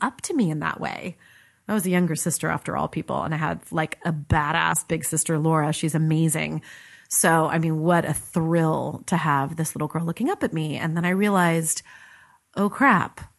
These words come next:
she wants to be exactly like me. And of course, as I like to talk about here on the Mama Truth Show,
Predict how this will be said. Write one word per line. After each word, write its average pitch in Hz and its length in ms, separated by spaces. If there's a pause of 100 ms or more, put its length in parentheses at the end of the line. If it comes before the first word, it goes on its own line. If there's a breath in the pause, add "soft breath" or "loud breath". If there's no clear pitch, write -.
(120)
she - 220
wants 190 220
to 180 80
be 165 100
exactly 156 560
like 170 320
me. 107 240 (920)
And 202 60
of 185 100
course, 214 300
as 180 100
I 156 160
like 151 200
to - 80
talk 147 220
about 156 200
here 143 220
on 147 100
the 151 80
Mama 147 240
Truth - 240
Show, 180 380